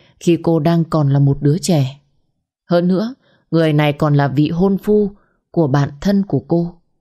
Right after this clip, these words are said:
Cô mở tròn hai mắt nhìn ông Đạt, miệng mấp máy:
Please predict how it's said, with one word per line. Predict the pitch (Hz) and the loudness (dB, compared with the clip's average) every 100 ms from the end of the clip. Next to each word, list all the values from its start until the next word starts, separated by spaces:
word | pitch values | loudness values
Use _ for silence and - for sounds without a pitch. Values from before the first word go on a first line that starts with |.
| _ _ _ _ _ _ _ _ - | _ _ _ _ _ _ _ _ -2
Cô | 175 | 0
mở | 160 143 | 2 0
tròn | 143 147 139 | 0 0 0
hai | 147 156 | 0 2
mắt | 151 180 - | 2 0 0
nhìn | 156 143 135 | 0 2 0
ông | - 185 156 | -2 0 2
Đạt, | 143 143 - _ _ _ | 0 -2 -10 _ _ _
miệng | 165 160 - | -2 -2 0
mấp | 160 190 160 | -2 0 0
máy: | 147 143 185 | 0 0 -2